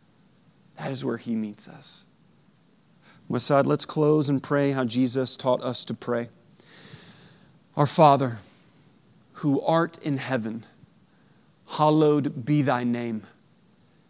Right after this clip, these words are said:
Thy kingdom come, thy will be done, on earth as it is in heaven.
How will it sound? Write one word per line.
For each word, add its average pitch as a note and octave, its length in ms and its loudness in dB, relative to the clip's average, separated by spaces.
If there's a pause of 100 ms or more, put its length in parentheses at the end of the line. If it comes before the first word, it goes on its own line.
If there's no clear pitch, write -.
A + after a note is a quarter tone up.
(120)
Thy C3+ 200 0
kingdom D#3 520 0
come, B2+ 420 -6 (800)
thy C3 220 2
will C#3+ 340 2
be D#3 160 0
done, A#2+ 440 -2 (760)
on C#3 320 0
earth D#3 580 -2 (320)
as C3 180 -2
it C#3 100 0
is C3+ 200 -2
in B2+ 100 -2
heaven. A#2+ 440 -6